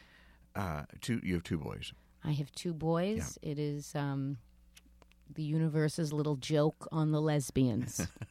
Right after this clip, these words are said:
Speaker 1: But, uh, they're, they're doing
Speaker 2: <laughs> So
Speaker 1: okay.
Speaker 2: you don't like penises, huh?
Speaker 1: <laughs> Right.
Speaker 2: Ah, ah.
Speaker 1: Here's a couple.
Speaker 2: You're gonna be scrubbing balls for the next five years.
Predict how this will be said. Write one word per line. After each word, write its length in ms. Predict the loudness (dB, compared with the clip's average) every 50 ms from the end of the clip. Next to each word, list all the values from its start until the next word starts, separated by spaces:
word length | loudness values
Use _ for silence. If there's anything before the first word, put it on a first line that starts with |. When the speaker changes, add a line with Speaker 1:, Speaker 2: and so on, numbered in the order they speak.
| _ -6 -6 -4 _ -12 -12 -10 _ -6 -6 -6 _ -10 -10 -10 -10 _ -8 -8 -8 _ -18 -18 -18 -18 -18 -10 _
Speaker 1:
But, 120 | -6 -6 -4 -4 -4
uh, 20 |
they're, 420 | -4 -2 0 4 4 4 4 4 2 0 0 0 0 -2 -2
they're 80 | -4
doing 280 | -2 0 0 0 2 0
Speaker 2:
<laughs> 100 | 4 8
So 120 | 10 10
Speaker 1:
okay. 100 | 10 10 8 8 8
Speaker 2:
you 80 | 8
don't 240 | 8 8 8 8 6
like 380 | 6 6 6 6 6 2 4 8
penises, 680 | 10 10 12 12 10 8 8 6 4 6 6 6 6 8
huh? 420 | 10 10 12 12 12 10 8 6 4
Speaker 1:
<laughs> 80 | 2 -2
Right. 120 | -2 -2 -2 -8 _ 2
Speaker 2:
Ah, 220 | 8 10 10 8 8 2 4
ah. 160 | 6 6 6 6
Speaker 1:
Here's 280 | 4 4 4 4 4 2
a 60 | -2
couple. 360 | 2 2 2 4 4 2 6
Speaker 2:
You're 140 | 8 8 10
gonna 200 | 10 12 10 10
be 300 | 10 8 2 2 0 -4 -8 -8 _ -20 -16
scrubbing 640 | -12 -14 -10 -2 6 8 8 10 10 8 6 6
balls 720 | 4 4 4 4 6 6 6 4 4 2 2 0 -2 -4 -2 -2 -2 -2
for 120 | -2 -4
the 140 | -2 0 0
next 380 | 0 0 -2 -4 -6 -8 -10 -6
five 300 | -2 -2 -2 -2 -4 -8 -10
years. 380 | -10 -8 -8 -8 -10 -10 -14